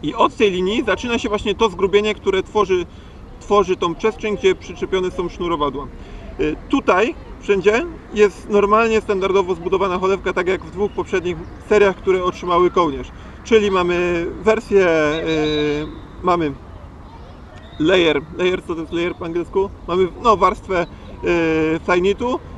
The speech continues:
Mamy od środka jakieś takie delikatne wyściełanie, nawet nie tyle wyściełanie, co warstwę, y, czegoś między flyknitem a stopą. I mamy Nike Skin na zewnątrz. I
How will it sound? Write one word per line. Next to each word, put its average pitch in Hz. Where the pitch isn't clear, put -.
Mamy 240
od 226
środka 220
jakieś 196
takie 202
delikatne 190
wyściełanie, 190
nawet 185
nie 185
tyle 196
wyściełanie, 202
co 190
warstwę, 190
y, 226
czegoś 175
między 175
flyknitem 175
a 170
stopą. 240
I 202
mamy 220
Nike 214
Skin 196
na 190
zewnątrz. 139
I 302